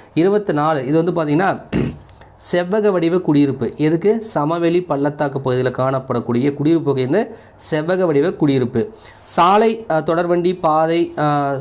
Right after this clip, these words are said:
தொடர்வண்டி பாதை, ஆற்றங்கரை மற்றும் அணைக்கட்டு ஓரங்களில் காணப்படும் குடியிருப்பு பகுதி எப்படி இருக்குன்னா, இருபத்தி அஞ்சாவது பாருங்க, இது வந்து நேர்கோட்டு குடியிருப்பா இருக்கும். நேர்கோட்டு குடியிருப்பு. இதே ஏரிகள், குளங்கள், கடற்கரை பகுதி சுற்றி காணப்படும் குடியிருப்பு பகுதி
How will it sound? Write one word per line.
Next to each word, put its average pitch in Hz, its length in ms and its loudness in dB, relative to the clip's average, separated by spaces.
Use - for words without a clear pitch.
தொடர்வண்டி 170 380 2
பாதை, 156 320 0
ஆற்றங்கரை 156 580 0
மற்றும் 151 240 0
அணைக்கட்டு 160 440 -2
ஓரங்களில் 151 380 0
காணப்படும் 135 500 -2
குடியிருப்பு 147 380 0
பகுதி 131 240 0
எப்படி 127 200 0
இருக்குன்னா, 131 380 -2
இருபத்தி 160 540 0
அஞ்சாவது 139 540 0
பாருங்க, 123 320 -2
இது 151 140 0
வந்து 147 220 0
நேர்கோட்டு 170 440 0
குடியிருப்பா 135 460 0
இருக்கும். 117 320 -2
நேர்கோட்டு 151 640 0
குடியிருப்பு. 135 380 2
இதே 160 240 2
ஏரிகள், 160 460 2
குளங்கள், 156 460 2
கடற்கரை 160 380 -2
பகுதி 156 280 0
சுற்றி 147 240 -4
காணப்படும் 139 540 -2
குடியிருப்பு 151 360 2
பகுதி 135 340 -2